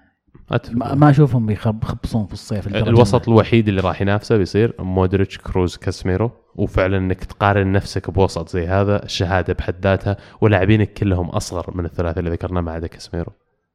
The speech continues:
Speaker 2: شبيح مورينيو يقول: "هل أكبر غلطة في تاريخ بيريز هو جلب خاميز وبيع دي ماريا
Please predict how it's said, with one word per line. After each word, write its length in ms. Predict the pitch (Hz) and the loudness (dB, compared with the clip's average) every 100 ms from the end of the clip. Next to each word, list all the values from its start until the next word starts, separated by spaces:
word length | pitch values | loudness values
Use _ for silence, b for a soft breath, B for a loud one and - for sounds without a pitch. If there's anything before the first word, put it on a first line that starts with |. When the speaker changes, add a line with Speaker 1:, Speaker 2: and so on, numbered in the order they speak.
| _ _ _ _ _ _ _ | _ _ _ _ _ _ _
Speaker 2:
شبيح 380 | - 147 160 170 | -6 0 2 2
مورينيو 320 | 175 180 170 | 4 4 4
يقول: 180 | 160 170 | 4 4
"هل 140 | 160 | 4
أكبر 280 | 175 165 151 | 2 2 2
غلطة 260 | 139 151 120 | 2 0 -2
في 140 | 131 | -2
تاريخ 380 | 127 131 147 - - | 0 2 0 -2 -2
بيريز 340 | 131 139 117 | 0 2 2
هو 160 | 110 120 | 2 0
جلب 340 | 120 143 120 | 2 2 2
خاميز 540 | - - 139 147 156 139 | -4 -2 0 2 0 0
وبيع 260 | 117 131 | 0 0
دي 140 | 117 123 | 0 -2
ماريا 460 | 120 135 143 151 | 0 2 2 0